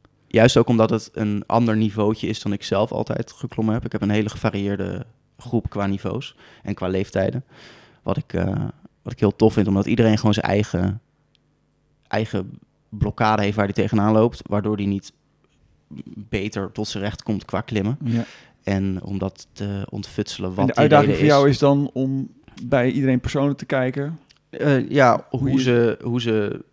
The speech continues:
Speaker 1: of in ieder geval niet per se hoe ze beter kunnen worden, maar hoe zij kunnen bereiken wat zij willen.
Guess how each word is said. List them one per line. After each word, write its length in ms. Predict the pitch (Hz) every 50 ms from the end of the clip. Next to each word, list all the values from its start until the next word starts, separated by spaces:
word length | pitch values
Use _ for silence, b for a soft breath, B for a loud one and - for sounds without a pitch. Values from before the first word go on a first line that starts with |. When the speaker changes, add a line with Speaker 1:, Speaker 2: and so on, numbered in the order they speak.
| _ _ _ _ _ _
Speaker 1:
of 80 | - 117
in 60 | 127
ieder 140 | 139 131 -
geval 260 | 113 107 104 113 - -
niet 160 | 117 120 -
per 140 | - 110 113
se 60 | -
hoe 140 | 113 117 120
ze 80 | 107 98
beter 220 | 113 117 131 -
kunnen 180 | - 117 107 101
worden, 180 | 104 104 113
maar 100 | 113 107
hoe 140 | 110 120 123
zij 260 | 123 117 107 104 101
kunnen 240 | - - 120 113 104
bereiken 280 | 110 101 107 107 - 101
wat 100 | 104 -
zij 140 | - 98 98
willen. 240 | 101 98 - -